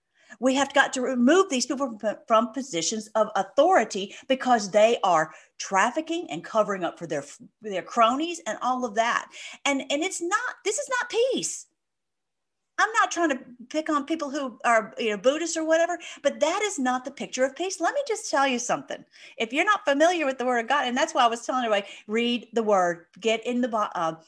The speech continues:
the YouVersion Bible app, and you, you know, just listen to the Word, and all of a sudden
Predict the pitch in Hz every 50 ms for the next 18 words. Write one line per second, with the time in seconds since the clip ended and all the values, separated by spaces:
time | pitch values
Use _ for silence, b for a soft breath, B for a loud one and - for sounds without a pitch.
0 | b b b b 214 202 196 220 240 220 247 247 247 247 240 247 240 220 202 -
1 | 156 180 180 196 196 196 196 196 - _ - 208 196 185 208 226 - 202 190 233
2 | 302 294 - - 269 254 233 214 208 - 202 208 202 185 208 208 190 180 165 156
3 | - - - 214 - - 226 240 240 226 214 - - 254 254 240 202 190